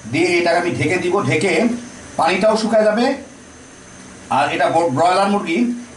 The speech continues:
এটাও সিদ্ধ হয়ে যাবে। একটু মাখা মাখা টাইপের ঝোল হয়ে দিয়ে আমি নামায় ফেলবো। তার আগে অবশ্য একটু কাঁচামরিচ। যাই হোক,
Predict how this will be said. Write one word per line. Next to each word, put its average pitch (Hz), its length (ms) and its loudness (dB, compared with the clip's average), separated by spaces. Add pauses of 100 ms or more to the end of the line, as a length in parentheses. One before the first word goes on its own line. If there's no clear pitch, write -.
এটাও 202 240 0
সিদ্ধ 214 260 -4
হয়ে 175 140 2
যাবে। 214 200 2
একটু 214 140 0
মাখা 180 220 0
মাখা 175 180 2
টাইপের - 260 0
ঝোল 156 160 2
হয়ে 175 80 2
দিয়ে 220 140 2
আমি 170 100 2
নামায় 151 220 2
ফেলবো। 156 400 0 (1800)
তার 175 200 2
আগে 175 100 2
অবশ্য 170 260 0
একটু 160 360 0 (460)
কাঁচামরিচ। - 440 2
যাই 233 160 2
হোক, 240 180 0